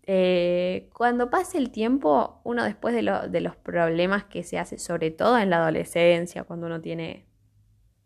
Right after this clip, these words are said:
eh, dieciocho, veinte, incluso, incluso a los treinta, qué sé yo, uno se va a tentar y va a decir, "Qué salame que fui".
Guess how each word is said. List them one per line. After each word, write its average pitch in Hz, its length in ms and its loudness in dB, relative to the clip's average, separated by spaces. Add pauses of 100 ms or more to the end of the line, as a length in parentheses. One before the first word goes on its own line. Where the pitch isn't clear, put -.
eh, - 560 -10 (880)
dieciocho, 170 720 -2
veinte, 170 540 -2
incluso, 180 680 -2 (420)
incluso 254 480 0
a 202 40 4
los 165 260 -4
treinta, 185 520 0
qué 190 100 -6
sé 190 120 -14
yo, - 240 -12
uno 277 260 0
se 190 160 -4
va 185 120 4
a 196 100 0
tentar 175 600 0 (600)
y 202 80 -8
va 190 80 0
a - 20 -2
decir, 190 360 -4 (200)
"Qué 240 500 0
salame 180 640 -2
que 185 80 -6
fui". 165 360 -10